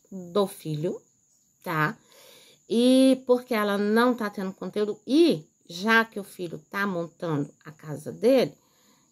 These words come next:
o filho não, ela, né? Então, <coughs> ai, desculpa, gente, eu ainda não me recuperei. Então, ela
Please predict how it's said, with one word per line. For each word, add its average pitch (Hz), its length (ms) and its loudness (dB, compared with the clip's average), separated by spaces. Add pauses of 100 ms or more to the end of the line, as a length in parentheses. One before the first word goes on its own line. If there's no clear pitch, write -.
(140)
o 160 80 -14
filho 277 360 -4
não, 180 220 2
ela, 139 300 2
né? 208 260 -2 (640)
Então, 208 540 2 (1200)
<coughs> - 920 2
ai, 190 240 -4
desculpa, 165 540 -10
gente, 156 320 -8
eu 160 60 -4
ainda 170 180 -4
não 170 160 -4
me 202 100 -4
recuperei. 214 580 -6 (960)
Então, 180 640 0 (460)
ela 180 1000 4